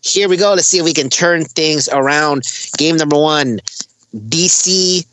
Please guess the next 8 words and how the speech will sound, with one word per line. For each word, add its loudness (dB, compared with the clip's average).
versus 2
Columbus. 2
So 0
two 0
of -4
the 0
originals -2
playing 0